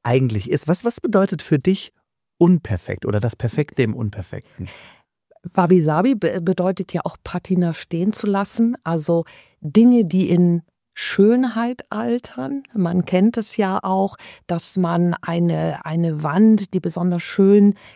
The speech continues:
Speaker 2: gestaltet ist und da gibt es etwas, was so ein bisschen abweicht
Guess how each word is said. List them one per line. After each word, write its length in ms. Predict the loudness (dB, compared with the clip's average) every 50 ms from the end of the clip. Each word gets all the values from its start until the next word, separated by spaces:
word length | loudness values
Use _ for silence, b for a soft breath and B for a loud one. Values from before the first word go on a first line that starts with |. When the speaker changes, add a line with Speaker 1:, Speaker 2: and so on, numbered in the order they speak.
| B
Speaker 2:
gestaltet 800 | -10 -8 -8 -8 -8 -10 -10 -10 -4 -2 -2 -2 0 0 -2 -2 -2
ist 480 | -2 0 2 2 2 2 0 -2 -6 -6
und 380 | -4 0 2 2 2 0 -2 B B B B B B
da 100 | -6 -6
gibt 340 | -2 -2 -4 -4 -2 0 2
es 320 | 2 2 0 -4 -12 -14 -16 -16 _
etwas, 440 | -10 -8 -6 -2 -2 -2 -2 0 -2
was 140 | -4 -2 0
so 60 | 2
ein 40 | 2
bisschen 300 | 0 0 0 0 0 0 -2
abweicht 800 | -6 -10 -8 -4 -2 0 0 0 -2 -2 -4 -4 -4 -8 -12 -20